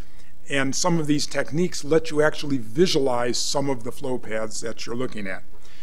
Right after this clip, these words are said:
So my very first graduate student publication was the statistical study of isolated substorms and their relationship to the solar wind. So this is what they call superposed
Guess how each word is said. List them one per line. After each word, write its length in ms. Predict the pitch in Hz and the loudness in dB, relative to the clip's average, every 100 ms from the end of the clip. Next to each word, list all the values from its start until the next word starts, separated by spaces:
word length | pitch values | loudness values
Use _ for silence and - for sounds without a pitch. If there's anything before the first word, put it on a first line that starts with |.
| - - | -2 0
So 480 | - 202 208 - - - - - - - | 8 10 8 4 -2 -2 -2 -2 -2 -2
my 200 | 160 147 160 | 2 6 12
very 220 | 226 214 | 12 12
first 540 | - 180 170 - - | 8 4 4 2 -2
graduate 420 | 135 165 160 147 | 2 2 4 0
student 400 | - 165 139 139 | 0 -2 -2 -4
publication 880 | - 156 147 131 151 156 101 131 120 - - - - - | -2 0 0 0 0 0 0 0 -2 -2 -2 -2 -2 -2
was 440 | 135 143 143 117 | 4 6 6 6
the 120 | 143 | 2
statistical 640 | 147 - 131 - - 160 156 | 2 0 2 2 4 4 4
study 420 | - 165 151 147 | 4 4 4 4
of 200 | 135 135 | 2 6
isolated 560 | 156 151 147 147 139 127 | 6 4 2 2 2 -2
substorms 680 | 160 143 - 143 135 131 | 0 0 0 0 0 -2
and 160 | 131 131 | -2 -2
their 100 | 131 | 0
relationship 680 | 127 135 135 135 123 143 - | 2 2 2 0 -2 -2 -2
to 100 | - | -2
the 120 | 131 | -2
solar 360 | 123 151 131 120 | -2 -2 0 0
wind. 260 | 131 120 - - - - - - | -2 -2 -2 -2 -2 -2 -2 -2
So 100 | - | -2
this 220 | 196 226 | 0 0
is 180 | 233 156 | 0 0
what 280 | 202 151 170 | 2 4 4
they 80 | 156 | 2
call 240 | 151 156 | 6 6
superposed 800 | 147 196 - 165 - 156 151 117 | 4 0 -2 -2 4 4 4 2